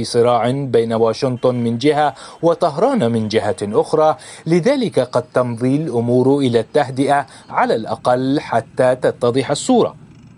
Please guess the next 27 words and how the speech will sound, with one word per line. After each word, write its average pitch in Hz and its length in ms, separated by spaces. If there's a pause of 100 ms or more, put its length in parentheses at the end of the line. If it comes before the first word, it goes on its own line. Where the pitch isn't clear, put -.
(100)
وعلى 196 300
الرغم 269 260
من 135 260
أن 127 180
السياسة 123 540
الخارجية 123 720
الأمريكية 123 760 (140)
لم 120 240
تشهد 123 480 (120)
تغيرا 120 540
جذريا 131 720
في 117 140
طبيعة 120 460
التعاطي 127 680
مع 90 160
الملفات 104 560
الخارجية 131 760 (260)
ومنها 180 460
العراق، 120 640 (340)
يرى 220 260
آخرون 123 760 (300)
أن 175 220
فوز 208 320
بايدن 120 600
ستكون 120 680
له 127 320
تداعيات 123 680